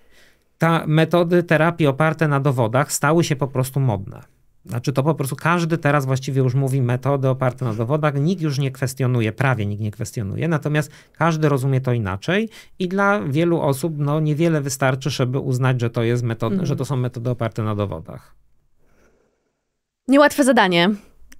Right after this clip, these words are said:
Speaker 1: Niełatwe.
Speaker 2: Y, przed każdym, kto chciałby trafić na rzetelną psychoterapię. Mm, ale mam nadzieję, że wybrzmiało z naszej rozmowy, że warto, że to jest taki wysiłek, który trzeba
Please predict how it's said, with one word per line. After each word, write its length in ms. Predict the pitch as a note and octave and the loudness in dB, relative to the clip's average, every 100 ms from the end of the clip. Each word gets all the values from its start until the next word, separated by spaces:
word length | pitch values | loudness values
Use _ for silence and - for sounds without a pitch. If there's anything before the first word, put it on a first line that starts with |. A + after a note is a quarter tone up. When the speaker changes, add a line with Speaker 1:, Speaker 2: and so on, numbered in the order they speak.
| - | 4
Speaker 1:
Niełatwe. 360 | C#3+ B2 F#2+ F2+ | 6 6 2 -2
Speaker 2:
Y, 40 | |
przed 200 | - G3+ | -4 0
każdym, 300 | G3+ G3 F#3 | 0 2 0
kto 140 | - | -2
chciałby 460 | F3 - F3 E3+ E3+ | -6 0 0 0 -2
trafić 380 | E3+ F3 E3 - | 0 -2 -4 -4
na 100 | E3 | -4
rzetelną 460 | F3 F3 D3+ D#3 | 2 2 2 -2
psychoterapię. 680 | D#3+ F3 E3 D#3+ C3+ C3+ D#3+ D#3+ F3 F3+ | -4 -6 -2 0 0 -2 -6 -4 -4 -6
Mm, 760 | F3 E3+ E3+ E3+ E3 E3 E3 E3 - _ _ _ - | -8 -8 -8 -8 -8 -12 -16 -20 -20 _ _ _ -4
ale 640 | F#3+ G#3 G#3+ G#3+ G#3+ G#3+ G3+ | 0 2 4 4 2 0 -2
mam 260 | G3 G3 | -2 0
nadzieję, 240 | F#3+ F#3+ F#3+ | 0 0 0
że 100 | F#3 | 0
wybrzmiało 560 | F#3+ F#3 G3 G3+ F3 | 0 2 4 6 4
z 40 | E3 | 2
naszej 200 | E3 F3+ | -2 -2
rozmowy, 280 | F3 F3+ F#3+ | -2 -2 2
że 120 | A3 | 4
warto, 480 | G3+ - - C3+ E3 - - - - - | 4 2 -4 -6 -6 -10 -20 -20 -20 -14
że 100 | F3 | -4
to 80 | E3+ | -4
jest 100 | E3 | -2
taki 180 | E3+ E3+ | -6 -6
wysiłek, 480 | E3+ - E3 E3 | -6 -2 -2 -4
który 420 | - - E3+ E3+ E3 | -12 -8 -4 -4 -2
trzeba 420 | - G3 C3+ | 2 2 0